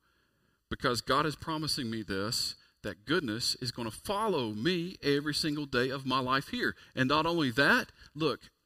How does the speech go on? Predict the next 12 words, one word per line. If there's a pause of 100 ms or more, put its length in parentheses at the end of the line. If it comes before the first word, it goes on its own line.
(680)
I've
got
a
future
to
look
forward
to. (260)
I
am
going
to